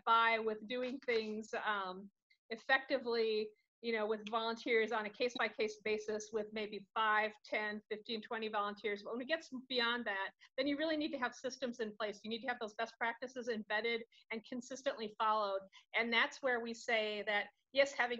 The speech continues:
any number of volunteers managed well seems to be an indicator of strength in an organization. But when you get to that fifty plus number, that really is where the, the, um, the, the capacity seems to be improved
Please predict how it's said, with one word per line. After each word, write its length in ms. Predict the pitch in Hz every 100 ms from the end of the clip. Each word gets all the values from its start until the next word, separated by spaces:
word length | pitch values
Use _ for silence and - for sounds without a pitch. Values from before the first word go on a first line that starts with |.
| 240
any 180 | 269 285
number 260 | 254 233
of 100 | 220
volunteers 640 | 220 220 220 - 269 247 226
managed 380 | 226 220 214 -
well 380 | 214 202 202 202 _
seems 320 | - 277 247 -
to 140 | 233
be 280 | 214 233 214
an 100 | 214
indicator 500 | 214 214 233 220 214
of 80 | 196
strength 360 | - 233 233 240
in 80 |
an 100 | 220
organization. 800 | 202 202 208 202 208 202 220 202 202
But 120 | 202
when 120 | 220
you 100 | 220
get 160 | 214 220 -
to 60 |
that 220 | 226 208 196 - - _
fifty 240 | 302 294 285
plus 280 | - 233 -
number, 420 | 220 208 202 202 196
that 180 | 214 208 214
really 300 | 220 214 208
is 200 | 214 214
where 160 | 214 196
the, 200 | 196 185 - _ - _ -
the, 60 |
um, 600 | 208 190 202 190 180 196 196 _ - _ _ _ _ _ - 190
the, 140 | 226 202 - - - 220
the 220 | 233 208 -
capacity 560 | 226 - 277 - 247 240
seems 380 | - 226 214
to 120 | - 208
be 240 | 226 214
improved 520 | 202 196 240 214 208